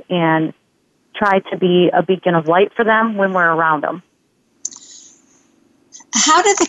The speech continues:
Speaker 2: cousins respond to your daughters?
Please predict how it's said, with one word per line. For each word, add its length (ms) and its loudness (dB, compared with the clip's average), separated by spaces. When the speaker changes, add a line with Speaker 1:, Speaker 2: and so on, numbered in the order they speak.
Speaker 2:
cousins 500 2
respond 540 -2
to 120 -8
your 220 -8
daughters? 800 -2